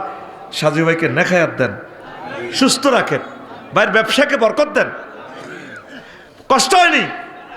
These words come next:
কষ্ট হয়নি। দশটাতেও ছিল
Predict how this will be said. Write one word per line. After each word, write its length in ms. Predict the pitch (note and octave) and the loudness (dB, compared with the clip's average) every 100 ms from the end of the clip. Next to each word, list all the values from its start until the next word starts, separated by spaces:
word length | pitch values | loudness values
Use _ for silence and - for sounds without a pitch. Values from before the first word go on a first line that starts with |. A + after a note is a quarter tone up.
| - - - - - - | -14 -12 -14 -14 -12 2
কষ্ট 300 | C#4+ G#3+ - | 4 4 4
হয়নি। 380 | G4+ G4+ F4+ A#3 - - - - - - - - - - - - - | 6 6 4 2 -4 -12 -10 -8 -8 -8 -12 -16 -20 -20 -20 -20 -16
দশটাতেও 760 | A2 G3 G#3 - C#4 C#4 F4+ F#4+ | 0 2 2 2 2 4 4 4
ছিল 240 | D#4 F#4 | 4 6